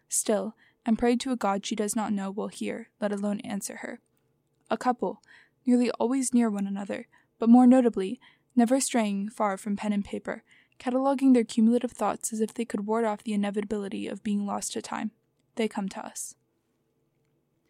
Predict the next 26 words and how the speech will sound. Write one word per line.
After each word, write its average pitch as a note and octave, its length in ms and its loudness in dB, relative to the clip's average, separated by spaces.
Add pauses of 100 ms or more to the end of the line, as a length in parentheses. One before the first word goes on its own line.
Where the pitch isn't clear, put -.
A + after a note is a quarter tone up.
(680)
These C4 180 8
pictures B3 420 -2
of A3 80 0
immediate, A3+ 540 6
imagined, A3 640 4
imperfect A3+ 560 0
devotion G#3 480 -2
rush G#3+ 240 -4
at - 100 -10
us. - 360 -8 (420)
We B3+ 80 2
find B3+ 300 8
it - 120 -4
easy A3 280 0
to - 120 -6
dream A3 280 4
up - 160 -4
fictive G#3+ 320 -6
characters G#3 560 -4
and A3 80 4
map G#3+ 220 -2
devotion G#3 440 -2
onto G#3 240 -2
their G#3+ 160 -6
patchwork - 500 -8
personalities, G#3 840 -6